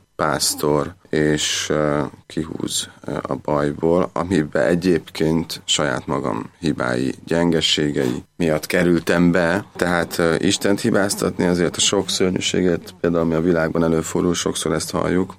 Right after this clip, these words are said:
az merő oktalanság, mert minden az emberi hibák, bűnök, hülyeségek miatt, ö, alakul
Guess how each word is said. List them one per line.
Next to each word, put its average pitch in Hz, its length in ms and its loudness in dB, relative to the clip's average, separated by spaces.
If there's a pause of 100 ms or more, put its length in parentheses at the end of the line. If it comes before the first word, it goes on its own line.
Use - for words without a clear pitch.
(140)
az 90 380 -2
merő 98 320 0
oktalanság, 82 640 0
mert 87 180 -2
minden 90 500 2
az - 140 -6
emberi 80 600 0 (100)
hibák, 85 760 -2
bűnök, 87 520 0 (320)
hülyeségek 78 680 -2
miatt, 76 520 -2
ö, 80 160 -2 (100)
alakul - 580 -4